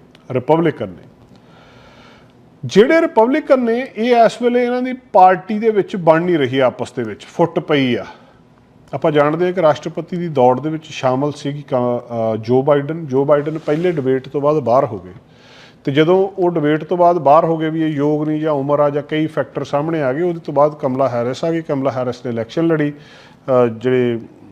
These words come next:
ਅ, ਟਰੰਪ ਨੇ ਉਹ ਜਿੱਤ ਕੇ ਕਮਲਾ ਹੈਰਿਸ ਹਾਰ ਗਈ। ਹੁਣ ਕਈ ਤਾਂ ਕਹਿੰਦੇ ਕਮਲਾ ਹੈਰਿਸ ਨੂੰ ਅਗਲੀ ਵਾਰੀ ਰਾਸ਼ਟਰਪਤੀ ਦੀ ਦੌੜ ਚੋਂ ਬਾਹਰ ਹੋ ਜਾਣਾ ਚਾਹੀਦਾ ਤੇ ਇਹਨੂੰ ਕੈਲੀਫੋਰਨੀਆ ਦੀ ਗਵਰਨਰ ਬਣ ਜਾਣਾ ਚਾਹੀਦਾ ਤੇ ਜਿਹੜੇ ਕੈਲੀਫੋਰਨੀਆ ਦੇ ਗਵਰਨਰ ਨੇ, ਗੈਵਨ ਨਿਊਸਮ, ਜਿਹਨਾਂ ਦੀਆਂ ਦੋ ਟਰਮ ਪੂਰੀਆਂ ਹੋ ਚੁੱਕੀਆਂ,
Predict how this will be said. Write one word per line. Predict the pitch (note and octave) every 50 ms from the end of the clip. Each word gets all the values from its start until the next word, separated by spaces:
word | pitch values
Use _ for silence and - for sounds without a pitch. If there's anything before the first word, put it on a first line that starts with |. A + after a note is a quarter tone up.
| - A2+
ਅ, | A#2 A#2 A2+ A2+ A2+ A2 A2+ -
ਟਰੰਪ | - C#3 D#3+ E3+ F3+ - F3
ਨੇ | D3+ D3
ਉਹ | C#3
ਜਿੱਤ | B2 B2+ B2 B2 -
ਕੇ | C#3 D3 D3
ਕਮਲਾ | - C#3+ B2+ B2 B2
ਹੈਰਿਸ | - A2+ G#2+ A2 A2+ - - - F3 E3+ - -
ਹਾਰ | C3+ C3 B2+ A#2 G2+
ਗਈ। | F2+ F2+ - - _ _ _ _ _ _ _ - - - - _
ਹੁਣ | _ - G3+ G3
ਕਈ | - G3+ F#3+
ਤਾਂ | F#3+ G#3 -
ਕਹਿੰਦੇ | A3+ G#3+ G#3+ A3
ਕਮਲਾ | G#3 G3 F3 F3 F#3 D#3
ਹੈਰਿਸ | E3+ F3 D#3+ C3+ - E3
ਨੂੰ | E3 D#3+
ਅਗਲੀ | D#3 E3
ਵਾਰੀ | E3 E3+ E3+ D#3+
ਰਾਸ਼ਟਰਪਤੀ | D3 C3+ - - E3 D#3 - D#3 - - E3
ਦੀ | E3
ਦੌੜ | D#3+ C#3+ C3+ C3 B2+ C3
ਚੋਂ | - D3+
ਬਾਹਰ | B2 C3 C#3+ D#3+ D#3+
ਹੋ | E3 F3 D#3
ਜਾਣਾ | C#3+ C3+ C3
ਚਾਹੀਦਾ | A2+ - D3 D3 D#3 D#3+ D#3+
ਤੇ | D#3 D#3 D#3
ਇਹਨੂੰ | D#3 D#3+ D#3 D3+ D3+ -
ਕੈਲੀਫੋਰਨੀਆ | - C#3 C3+ C#3 C#3 - D#3 C#3 C3+ C#3 C#3+
ਦੀ | C#3+ C#3+
ਗਵਰਨਰ | B2 B2 A#2 A2 A#2+ C#3
ਬਣ | D3 D3+ D#3+ D#3+
ਜਾਣਾ | D#3 E3 D#3+ D#3+
ਚਾਹੀਦਾ | D#3 - E3+ F3 G3 F#3+ F#3 C#3+ - - - - - - _ _ -
ਤੇ | -
ਜਿਹੜੇ | E3+ F3+ F#3
ਕੈਲੀਫੋਰਨੀਆ | F#3 F#3 E3 E3+ D#3+ - F3+ E3+ E3 F3 F3+
ਦੇ | F3+ F3+
ਗਵਰਨਰ | D3+ C3+ C3 B2+ B2+ D3 D#3+ E3+
ਨੇ, | E3+ F3+ E3+ C#3+ B2
ਗੈਵਨ | C3 B2+ C3+ D3+ E3
ਨਿਊਸਮ, | E3 F3 F3+ F3 - F3+ E3+
ਜਿਹਨਾਂ | E3 D#3+ E3+
ਦੀਆਂ | F3 E3+ E3
ਦੋ | C#3 C3+ C3+
ਟਰਮ | C#3 C#3 D#3 D#3 D#3+
ਪੂਰੀਆਂ | D3 D3+ D3 D3+ D#3
ਹੋ | D3 D#3 D3
ਚੁੱਕੀਆਂ, | D3+ D3+ C#3+ - F3+ F#3